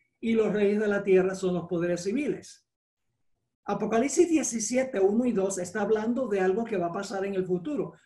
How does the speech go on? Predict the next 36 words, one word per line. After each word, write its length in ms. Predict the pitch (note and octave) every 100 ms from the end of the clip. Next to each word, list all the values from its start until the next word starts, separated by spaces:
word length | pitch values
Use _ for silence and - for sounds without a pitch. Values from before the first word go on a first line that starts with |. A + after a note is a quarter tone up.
| -
Va 80 | F3+
a 40 | G#3
haber 180 | A#3+
otra 300 | C4 C4+ A#3+
vez 340 | A3+ B3 - -
una 260 | A3+ A3 G3+
mezcla 800 | G#3 C4+ - - - G#3 A#3+ -
de 220 | E3+ F#3+
hierro 400 | F#3 G3+ G#3 G#3+
con 220 | - F3 E3
barro, 480 | G3 F3 D3 - _ -
por 180 | F#3
así 200 | F3 E3+
decirlo, 580 | F#3+ F#3+ G#3+ F#3+ E3+ E3 - _
o 480 | - A3+ A#3 C4 - - -
de 200 | F3 G3+
la 80 | F#3
iglesia 460 | F3+ F#3+ F#3+ G3+
con 160 | F#3 F3+
el 120 | E3
poder 320 | F3 E3 D#3+
civil. 480 | D#3+ E3 D3 - - _ _ _ _ _
Dice 380 | E3+ G#3+ D#4 C#4+
en 60 | B3
Apocalipsis 600 | F#3+ F#3+ F#3+ G3+ B3+ G3+
diecisiete, 720 | G3+ G3 F#3 G3+ G#3 G#3 F#3+
uno 240 | F#3+ G3+
y 80 | F3+
dos, 460 | D3+ E3+ - - _ _ _ _
"Vino 360 | - G#3+ C#4+ C4+
entonces 640 | A3+ A3 A#3 A#3 F3 F3+
uno 200 | F#3+ G#3
de 80 | G3
los 200 | E3 E3
siete 340 | F#3+ G3 F#3
ángeles 720 | F#3 G3+ D#3 D3+ - - _